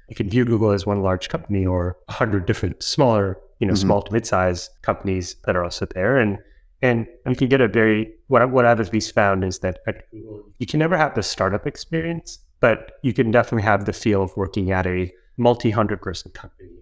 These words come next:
Speaker 1: there. And I
Speaker 2: Mm-hmm.
Speaker 1: think a lot of people chose to do that. It certainly wasn't, like, one large behemoth. And I feel like companies who operate in that way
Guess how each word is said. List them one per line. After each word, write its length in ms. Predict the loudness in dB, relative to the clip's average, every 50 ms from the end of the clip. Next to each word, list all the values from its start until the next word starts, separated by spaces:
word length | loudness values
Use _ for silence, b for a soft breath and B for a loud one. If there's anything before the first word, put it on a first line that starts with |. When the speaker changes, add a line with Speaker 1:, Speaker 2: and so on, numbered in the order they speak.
| _ -4
Speaker 1:
there. 240 | -2 0 2 4 4
And 100 | 4 4
I 40 | 2
Speaker 2:
Mm-hmm. 100 | 2 0
Speaker 1:
think 140 | -2 0
a 40 | 0
lot 120 | 0 0 0
of 60 | -2
people 240 | -4 -4 -4 -4 -6
chose 480 | -4 -4 -4 -4 -4 -4 -8 -10 -14 _ _ -18
to 100 | -8 -6
do 120 | -4 0
that. 340 | 0 0 0 0 -4 -10 -18 -20 -6 -4
It 80 | -2 -2 0
certainly 300 | 0 0 2 2 2 2
wasn't, 280 | 2 2 0 0 -2
like, 160 | -2 -4 -4 -2
one 320 | 0 0 2 2 0 0 -2 0
large 540 | 0 2 2 0 -2 -4 -8 -12 -14 -14 -16 -20 _ _ _ _ _
behemoth. 360 | -6 -2 0 0 0 -2 -6 -16 -20 -20 -8 -2
And 100 | 0 0
I 40 | 2
feel 160 | 4 4 4
like 140 | 4 2 0
companies 340 | -2 -6 -4 -4 -4 -4 -2
who 80 | 0 2
operate 340 | 4 4 2 2 0 0 0
in 120 | 0 0
that 240 | 2 2 2 2 2
way 380 | 0 0 0 -2 -4 -6 -8